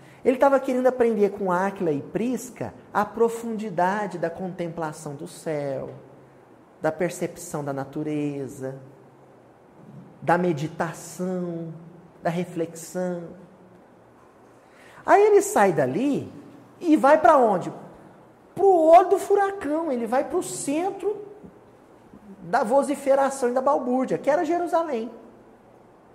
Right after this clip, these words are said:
Aí chegando em Jerusalém, olha a ingenuidade de Paulo. A gente pode dizer que o comportamento de, de Paulo em Jerusalém, quando ele volta do oásis de Dan, no deserto de Dan,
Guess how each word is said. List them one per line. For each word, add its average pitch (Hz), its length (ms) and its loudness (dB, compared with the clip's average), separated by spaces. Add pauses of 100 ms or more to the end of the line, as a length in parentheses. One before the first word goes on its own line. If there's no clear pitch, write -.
(640)
Aí 381 140 0
chegando 370 520 0
em 339 40 2
Jerusalém, 202 880 2 (800)
olha 330 380 4
a - 20 0
ingenuidade 247 1080 0
de 160 40 -6
Paulo. 131 640 2 (560)
A 220 40 -6
gente 311 140 0
pode 330 140 6
dizer 311 160 0
que 311 60 -4
o - 40 -6
comportamento 277 720 0
de, 214 220 -10 (160)
de 170 120 -6
Paulo 175 380 4
em 302 140 4
Jerusalém, 190 720 2
quando 196 180 -2
ele 180 120 0
volta 202 480 4
do 160 180 -2
oásis 135 400 0
de 113 120 -14
Dan, 147 380 -6 (720)
no 135 80 -12
deserto 127 420 -4
de 113 100 -12
Dan, 226 300 -4